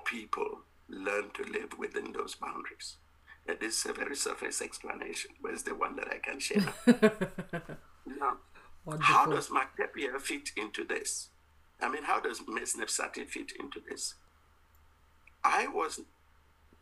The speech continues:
Speaker 1: reborn into a generation called Mesneb Sati. Mes just means children, and Neb Sati means the grand guardians.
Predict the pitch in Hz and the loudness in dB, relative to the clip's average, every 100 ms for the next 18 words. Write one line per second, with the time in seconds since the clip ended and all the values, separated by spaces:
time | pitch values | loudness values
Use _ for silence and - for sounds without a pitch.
0 | - 123 - - 175 220 113 107 107 127 | -18 -8 2 4 4 -2 -2 -2 0 0
1 | - 135 143 143 139 135 127 131 196 - | 0 -4 -2 -4 0 0 0 0 0 -2
2 | 151 - 156 151 156 - 170 - - - | -2 2 2 0 -2 0 -2 -2 -4 -4
3 | - - - - - - - - - - | -16 -16 -20 -20 -20 -20 -20 -20 -20 -20
4 | - - - - - - 123 165 - - | -20 -20 -20 -20 -18 -6 0 2 2 -2
5 | - 120 120 113 - 101 95 107 120 - | -2 -4 -2 -2 0 0 0 -2 -6 -8
6 | - - - - - - - - - 139 | -14 -20 -20 -20 -20 -20 -20 -4 -2 0
7 | 147 151 156 - - - - 127 135 147 | -2 -4 -2 0 2 0 -4 -8 -8 -8
8 | 156 156 - - - - - - - - | -8 -8 -8 -8 -14 -20 -20 -20 -20 -20
9 | - - - - - - - - - 135 | -20 -20 -20 -20 -20 -20 -20 -20 -8 -6
10 | 127 - - 190 214 - 202 247 - - | 2 6 8 6 4 6 8 8 4 -4
11 | - - - | 0 0 0